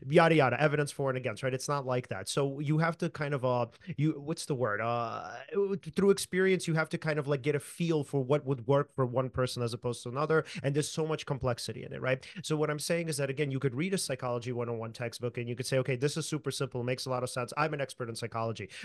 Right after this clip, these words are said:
But then when you go down into other classes, now you get into the details of what all of these concepts mean.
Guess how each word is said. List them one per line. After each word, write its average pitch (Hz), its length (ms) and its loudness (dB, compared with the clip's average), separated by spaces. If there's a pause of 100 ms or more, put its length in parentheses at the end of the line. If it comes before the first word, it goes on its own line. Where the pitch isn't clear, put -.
But 147 120 4
then 165 180 4
when 156 100 -2
you 151 100 -2
go 143 120 2
down 139 280 0
into 135 180 -2
other 127 160 0
classes, 160 460 -2
now 139 120 2
you 147 140 0
get 135 160 0
into 139 160 -6
the 120 120 -8
details 127 440 -4
of 117 100 -4
what 123 120 0
all 127 200 2
of 120 60 -2
these 117 160 -6
concepts 117 480 -6
mean. 117 180 -4